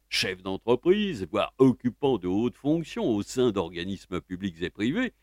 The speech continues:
nombre d'initiatives prises par la junte féminine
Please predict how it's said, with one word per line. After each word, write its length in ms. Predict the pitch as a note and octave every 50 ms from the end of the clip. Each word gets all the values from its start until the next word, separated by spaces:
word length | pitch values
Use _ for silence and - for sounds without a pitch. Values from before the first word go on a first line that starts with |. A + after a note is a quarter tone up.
| _ _ _ -
nombre 580 | B2+ D#3+ A3+ B3 B3+ B3 A#3 D#3 A2+ G#2+ A2+ G#2+
d'initiatives 960 | G2 F2+ B2 B2+ B2 A#2+ G2+ - - G#2+ G2+ - - - A3 A3 F#3 - _ _
prises 420 | - - C3 D#3 D#3 D3 A2+ -
par 220 | - - - - -
la 160 | D2 D#2+ F2+
junte 260 | F2 G#2 G2+ F2+ -
féminine 640 | - F2 E2+ F2 F#2 F#2+ A2+ D#3 A3 B3 A#3+ A3+ F#3